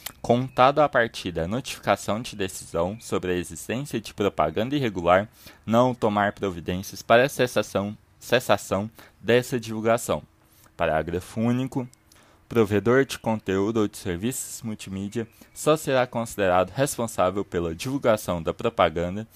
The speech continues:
se a publicação do material for comprovadamente de seu prévio conhecimento. Artigo cinquenta e sete G. As mensagens eletrônicas enviadas por candidatos, partido ou coligação, por qualquer meio,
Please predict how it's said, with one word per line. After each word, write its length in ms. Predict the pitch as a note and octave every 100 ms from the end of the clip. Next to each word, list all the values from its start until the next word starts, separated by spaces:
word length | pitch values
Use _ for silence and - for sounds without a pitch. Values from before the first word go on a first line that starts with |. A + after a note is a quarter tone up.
| - - -
se 260 | - C3+
a 80 | D3+
publicação 720 | C3+ A#2 G#2+ G#2+ G2+ - A#2
do 80 | A2+
material 560 | G#2 F#2+ E2+ E2 E2+ F#2+
for 300 | - A#2+ C3
comprovadamente 1300 | A2+ A2+ A2 G2 - F2 G#2 G2 F2 E2+ F2 - -
de 80 |
seu 260 | - - A2
prévio 400 | - G2+ F#2+ -
conhecimento. 720 | - F#2+ F#2+ A#2 G2 D2 _ _ _ _ _ _ -
Artigo 420 | C#3 - D#3 -
cinquenta 460 | - B2 A#2+ A#2+
e 80 | G2+
sete 380 | - A2 - A#2
G. 280 | F2+ F2 D2 _ _ - - -
As 280 | - A#2 A#2
mensagens 640 | G#2+ F#2+ - A2+ A#2 A2+ A2
eletrônicas 800 | F#2+ F2+ - F#2+ F2+ - F2 F#2
enviadas 640 | F2+ D#2+ E2 E2+ F#2+ F#2+
por 180 | - F2
candidatos, 760 | - E2 - - G2+ G#2 - -
partido 560 | F2 D#2 - A#2+ A#2+
ou 100 | A2+
coligação, 800 | A2+ A#2 A2 F#2+ F2 - F2+ F#2+ - - - -
por 140 | F#2+
qualquer 420 | - F2+ - C3
meio, 380 | C3 F2+ F#2+